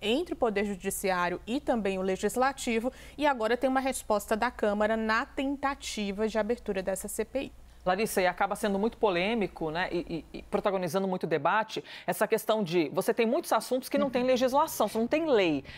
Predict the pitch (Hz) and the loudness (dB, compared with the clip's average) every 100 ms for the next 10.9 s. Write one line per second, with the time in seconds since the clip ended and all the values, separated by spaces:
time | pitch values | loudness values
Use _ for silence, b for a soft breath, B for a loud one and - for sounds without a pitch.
0 | B 240 254 262 247 - 247 247 269 269 | B 0 2 2 0 2 2 2 0 0
1 | 185 170 302 220 226 190 143 - 196 147 | 2 4 4 4 4 2 0 0 0 2
2 | 220 190 151 170 - 190 185 160 - 220 | 2 2 2 2 2 0 2 0 0 0
3 | 190 190 214 180 - 190 175 185 175 170 | 2 4 4 0 -2 -2 0 0 0 -2
4 | - 214 180 175 165 277 196 185 226 226 | 0 0 2 2 0 0 0 0 0 2
5 | 269 196 170 254 285 214 208 247 262 240 | 2 2 2 0 -2 -2 0 0 0 2
6 | 240 247 - 302 - 226 160 - B B | 2 -2 -4 -4 0 -2 -2 -12 B B
7 | 277 269 247 240 233 214 247 269 262 285 | 2 2 2 2 4 6 6 4 2 2
8 | 302 - 277 285 302 311 311 226 220 233 | 0 0 -2 0 0 2 2 2 0 2
9 | 233 277 - 226 269 247 262 226 247 - | 0 0 0 0 2 0 0 -2 -2 0
10 | 226 226 247 247 - 294 240 208 156 | 0 2 2 0 -2 -2 2 2 0